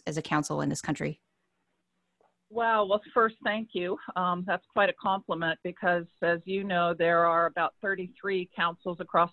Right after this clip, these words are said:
Speaker 2: the country that are affiliates of the National Council on Problem Gambling. And so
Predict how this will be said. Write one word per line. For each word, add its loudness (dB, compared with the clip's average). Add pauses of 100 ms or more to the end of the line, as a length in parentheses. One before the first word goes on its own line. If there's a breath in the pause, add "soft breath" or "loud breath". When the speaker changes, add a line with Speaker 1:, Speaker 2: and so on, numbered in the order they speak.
Speaker 2:
the -10
country -4
that 2
are 2
affiliates -2
of -6
the -8
National 2
Council 0
on 0
Problem 2
Gambling. -2 (500 soft breath)
And -2 (120)
so 2